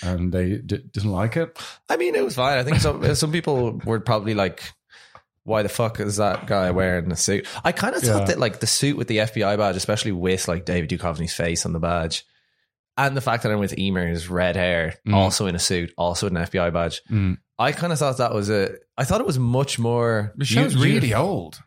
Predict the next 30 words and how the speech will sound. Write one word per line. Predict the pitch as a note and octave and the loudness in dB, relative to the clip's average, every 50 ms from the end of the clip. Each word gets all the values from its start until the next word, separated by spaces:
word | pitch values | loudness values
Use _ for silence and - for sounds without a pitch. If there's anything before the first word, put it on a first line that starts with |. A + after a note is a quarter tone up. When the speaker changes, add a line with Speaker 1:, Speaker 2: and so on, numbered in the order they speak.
| _ _ | _ _
Speaker 2:
well, | D3+ E3 - | -4 -2 -2
I | D#3+ | 0
thought | - F#3+ G#3+ | 0 2 2
it | A3+ | 2
would | G3+ | 0
be | F3 E3 | 0 0
a | C3 | 0
lot | B2 B2 B2+ B2 | 0 0 0 0
more | B2 A#2 G#2 | 0 0 0
u-, | F#2+ - - G2 - | -2 -2 -4 -6 -6
universally | - G2+ G#2 G#2 A2 A2+ A2 G#2 G#2+ G#2 G2 - - G#2 F#2 | -4 -2 0 2 2 2 2 2 0 0 0 0 -2 0 0
recognized | F#2 F#2+ - - - F#2 F2+ E2+ E2+ E2 - | -2 -2 -4 -6 -6 -4 -4 -2 -2 0 2
than | D#3+ | 2
Speaker 1:
I | F3+ | 2
Speaker 2:
it | G3 | 2
Speaker 1:
wouldn't | G#3 - - E3 | 2 2 2 0
Speaker 2:
was. | D#3 B2+ | 0 -2
Speaker 1:
have, | - - - A#2 - _ - E3+ F3+ F#3+ G3 G3 | -4 -10 -16 -20 -20 _ -2 -2 0 0 0 -2
previously | F#3 F3+ D#3 F3 E3+ D#3+ D3+ - - C#3+ D3 C#3 C3+ B2 | -2 -2 -2 -2 -2 0 -2 -2 -2 -2 0 0 0 -2
to | B2+ C3 | -2 -2
the | A#2 B2 | 0 0
last, | B2+ C3 C3 A#2+ - | 2 0 0 -2 -4
like, | B2 - | -6 -6
three | - - - B2 B2 A#2+ A2+ | -8 -6 -2 2 2 4 4
months, | A2 A2 G#2+ G2 F#2 - - - - - | 4 4 2 2 0 -2 -6 -8 -6 -4
I | G#2+ G#2 G#2 | -2 -2 0
wouldn't | G2 A2+ A2 G#2+ G#2 | 0 0 0 0 -2
have | F#2 F#2+ | -2 -2
known | F#2 F2 F2 D#2+ | -2 -2 -2 -4
that. | D2 - - | -8 -12 -14